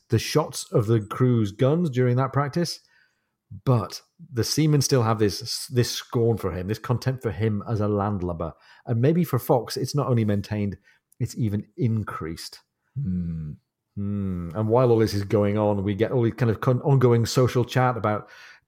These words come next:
Speaker 1: Jack and food for the men and dinner. And, you know, m-, while the Diane is still a happy, sociable naval family,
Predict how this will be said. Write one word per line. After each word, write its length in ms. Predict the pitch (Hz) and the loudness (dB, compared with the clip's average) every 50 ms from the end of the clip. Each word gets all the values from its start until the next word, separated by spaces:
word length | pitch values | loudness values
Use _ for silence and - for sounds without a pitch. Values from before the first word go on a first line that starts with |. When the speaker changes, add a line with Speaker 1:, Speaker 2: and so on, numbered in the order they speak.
| _ _ | _ _
Speaker 1:
Jack 460 | - - 123 127 135 135 131 127 - | 0 2 4 4 4 2 0 0 -2
and 200 | 101 92 82 85 - _ _ _ _ _ _ _ - - - - | -4 -6 -6 -8 -12 _ _ _ _ _ _ _ -20 -20 -4 2
food 380 | - 139 139 135 135 139 139 127 | 4 6 6 8 8 6 4 4
for 100 | - 123 | 2 2
the 80 | 113 110 | 2 2
men 460 | 110 117 123 123 127 127 127 123 110 | 4 4 4 4 4 6 4 4 4
and 280 | 107 104 98 95 90 | 2 0 -2 -2 0
dinner. 560 | - 127 127 127 127 131 131 131 131 127 117 104 | 2 4 4 6 6 6 6 6 6 6 4 4
And, 340 | 101 98 95 92 90 82 90 - - - | 2 0 -2 -4 -6 -8 -12 -16 -12 -8
you 140 | 90 120 | -4 -2
know, 220 | 113 110 110 101 92 90 - - - - - - - - - - | -2 -2 -2 -4 -6 -10 -16 -16 -18 -20 -20 -20 -20 -18 -8 -2
m-, 160 | 202 147 156 - | -2 -2 0 0
while 600 | 165 127 113 127 139 139 135 131 127 131 - - - - - _ _ - | -2 0 2 4 4 6 6 4 4 2 0 -4 -10 -20 -20 _ _ -2
the 100 | 120 110 | 0 2
Diane 460 | 107 123 123 139 147 151 151 139 120 | 4 4 4 6 6 6 6 6 4
is 100 | 110 - | 4 2
still 200 | - 131 120 117 | 4 4 6 6
a 120 | 107 104 | 6 4
happy, 340 | 101 - 143 131 - 127 120 | 4 2 0 2 2 2 0
sociable 680 | 113 - 131 127 123 - 120 104 110 107 104 107 107 107 | 2 4 4 4 4 4 4 4 6 6 6 4 4 2
naval 400 | 110 117 120 120 113 113 107 98 | 4 4 4 4 4 2 2 0
family, 560 | - 120 113 107 98 92 90 90 90 90 | 0 -2 0 0 0 0 0 -2 -4 -6